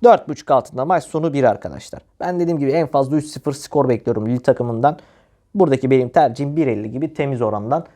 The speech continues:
bu yönde oldu. Sizlerin de maç tahminleriniz varsa yorumlara bekliyorum arkadaşlar. Evet, devam edelim.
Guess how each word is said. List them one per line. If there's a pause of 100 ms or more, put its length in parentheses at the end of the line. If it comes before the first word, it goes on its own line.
(160)
bu
yönde
oldu.
Sizlerin
de
maç
tahminleriniz
varsa (360)
yorumlara (300)
bekliyorum
arkadaşlar. (840)
Evet,
devam
edelim.